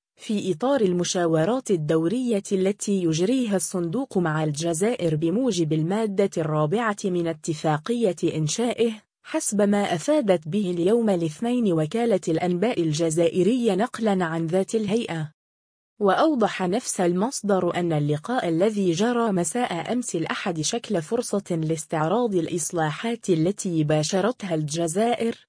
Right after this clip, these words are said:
في مجال تعزيز الشفافية والحوكمة الرشيدة والوقاية من الفساد.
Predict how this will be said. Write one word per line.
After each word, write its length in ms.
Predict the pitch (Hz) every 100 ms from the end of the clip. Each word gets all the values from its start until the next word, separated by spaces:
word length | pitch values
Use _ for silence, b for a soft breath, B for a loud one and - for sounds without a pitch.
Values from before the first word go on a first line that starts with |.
| _
في 280 | _ - 226
مجال 520 | 180 180 233 277 233
تعزيز 480 | - 156 156 208 208
الشفافية 1000 | 165 - 170 156 - 165 156 269 233 214 -
والحوكمة 640 | 165 151 - 185 156 277 269
الرشيدة 600 | 165 156 156 - 247 202 202
والوقاية 840 | 180 175 156 156 151 226 240 220 208
من 280 | 214 214 208
الفساد. 720 | 196 - 202 254 226 151 147